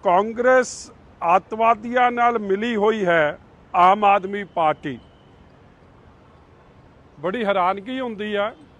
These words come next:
ਕਿ law and order ਐਡਾ ਸੰਵੇਦਨਸ਼ੀਲ ਮੁੱਦਾ ਹੈ, ਮਗਰ ਉਸ ਮੁੱਦੇ ਨੂੰ ਵੀ ਲੈ ਕੇ ਸਿਰਫ ਤੇ ਸਿਰਫ ਡਰਾਮਾ ਕੀਤਾ ਜਾ ਰਿਹਾ।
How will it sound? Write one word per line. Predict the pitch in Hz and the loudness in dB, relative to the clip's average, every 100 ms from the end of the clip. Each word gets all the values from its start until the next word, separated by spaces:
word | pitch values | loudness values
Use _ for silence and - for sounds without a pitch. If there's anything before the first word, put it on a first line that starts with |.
| _ _ _ _ - - - - - | _ _ _ _ -20 -20 -20 -20 -14
ਕਿ | 214 | -10
law | 208 190 196 226 | -2 0 2 0
and | 240 233 | -2 -6
order | 208 240 240 247 | -4 -2 -2 -2
ਐਡਾ | 226 196 226 226 233 | -4 -4 -2 -2 -4
ਸੰਵੇਦਨਸ਼ੀਲ | - 208 196 185 185 226 185 226 226 | -6 -10 -6 -6 -4 -8 -8 -10 -8
ਮੁੱਦਾ | 202 175 156 190 196 | -6 -8 0 0 0
ਹੈ, | - - - - _ - - | -4 -18 -20 -20 _ -20 -16
ਮਗਰ | 160 196 233 240 | -8 -4 -4 -4
ਉਸ | 214 208 247 - 233 | 0 2 2 0 -8
ਮੁੱਦੇ | 202 170 175 151 226 | -6 -4 -4 0 0
ਨੂੰ | 254 262 | 0 -4
ਵੀ | 269 247 | -8 -2
ਲੈ | 196 190 | 0 0
ਕੇ | 190 170 110 - - - - - - - | 0 -6 -6 -14 -20 -20 -20 -20 -20 -20
ਸਿਰਫ | - 240 262 254 - | -10 -4 -4 -6 -6
ਤੇ | 262 | -6
ਸਿਰਫ | - 240 240 | -2 -4 -4
ਡਰਾਮਾ | 240 180 175 185 202 | -6 0 0 2 0
ਕੀਤਾ | 185 185 - 170 | 0 -10 -6 -6
ਜਾ | 160 139 | -4 -8
ਰਿਹਾ। | 131 131 | -8 -16